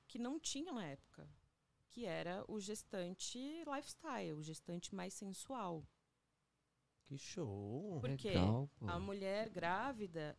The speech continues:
Speaker 1: ela, ela é uma santa, né?
Speaker 2: Uhum.
Speaker 1: Ela é uma coroa de flores com pano esvoaçante, e essa é a fotografia que ela tem da, da gestação dela.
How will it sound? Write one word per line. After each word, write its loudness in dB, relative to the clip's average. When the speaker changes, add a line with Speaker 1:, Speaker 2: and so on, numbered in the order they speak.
Speaker 1:
ela, 0
ela 0
é 0
uma 0
santa, 0
né? -6
Speaker 2:
Uhum. -16
Speaker 1:
Ela -4
é -4
uma -6
coroa -2
de -6
flores -8
com -4
pano -4
esvoaçante, -4
e -2
essa 0
é 0
a -2
fotografia -2
que -12
ela 0
tem -4
da, -4
da -6
gestação -4
dela. -4